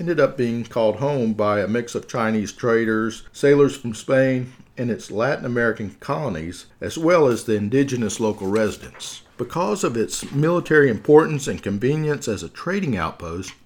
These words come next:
Cavite was attacked and subsequently occupied by the British Emp-, Empire in seventeen sixty-two. The British occupation of Manila and Cavite was an extension of the Seven Years' War between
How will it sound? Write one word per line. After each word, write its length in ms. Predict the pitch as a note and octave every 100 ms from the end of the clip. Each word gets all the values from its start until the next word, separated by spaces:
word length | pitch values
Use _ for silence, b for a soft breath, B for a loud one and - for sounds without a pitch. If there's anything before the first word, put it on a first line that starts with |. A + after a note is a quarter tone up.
| _ _ _ -
Cavite 760 | A2 D3 F#3+ B2 F2+ F#2+ G2+ b b -
was 240 | G#2+ -
attacked 680 | G#2+ - D3 E3 E3 - -
and 120 | F#2
subsequently 800 | - C#3 C#3 - - E3+ F#3 D#3+
occupied 680 | - F#2+ - - D2 D#2 F2+
by 160 | D#2+
the 80 | E2
British 380 | D2+ A#2+ C#3+ -
Emp-, 360 | G2+ G2 - - C#3
Empire 440 | C#3+ F#2+ D#2+ F#2+
in 200 | - E2+
seventeen 640 | - C3 C3+ C#3+ - C3
sixty-two. 720 | B2+ B2 B2 - G2+ A2 D#2+ - - _ -
The 60 |
British 600 | E2+ C#3 D#3+ F3+ - - -
occupation 640 | A#2+ B2 C#3+ B2 A2 B2
of 160 | A#2 D#2
Manila 560 | F#2+ G2+ A#2 C3 C3+ -
and 140 | F2+
Cavite 640 | D2 F#2 C3 C#3 F#2+ E2 - _ -
was 560 | G#2+ A2 G#2+ G#2 G#2 - -
an 160 | G#2 G2
extension 580 | - - C#3 B2+ B2
of 160 | A#2 G2+
the 100 | F2+
Seven 340 | - C3 B2+
Years' 280 | A#2 G#2 F#2+
War 260 | A#2+ B2 G2+
between 580 | F2 - A2 G#2 F#2